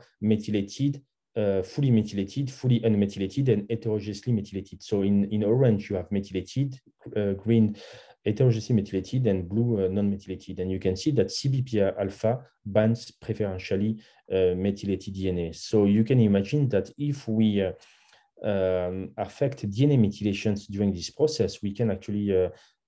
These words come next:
uh, affect the C B P alpha, uh, binding site, and then, uh,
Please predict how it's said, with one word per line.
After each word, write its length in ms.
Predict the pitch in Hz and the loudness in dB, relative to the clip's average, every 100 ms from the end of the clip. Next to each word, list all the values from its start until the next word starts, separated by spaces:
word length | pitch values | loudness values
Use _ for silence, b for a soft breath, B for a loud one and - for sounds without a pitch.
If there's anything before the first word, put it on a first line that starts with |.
| 92 | -2
uh, 800 | 90 87 87 85 85 85 - 90 | -2 -2 -4 -4 -4 -6 -6 -6
affect 480 | - 113 107 104 | -2 -4 -2 -4
the 160 | 95 92 | 0 0
C 200 | 90 104 | 0 -4
B 100 | 101 | -4
P 180 | 98 104 | 0 2
alpha, 800 | 92 - 107 95 92 95 90 80 | 2 2 2 2 0 -2 -2 -4
uh, 20 | |
binding 340 | 85 104 147 135 | -2 -2 -2 -2
site, 300 | 107 92 92 | -2 -2 -2
and 180 | 90 | -4
then, 320 | 85 98 98 95 | -2 0 0 -2
uh, 180 | 90 | -4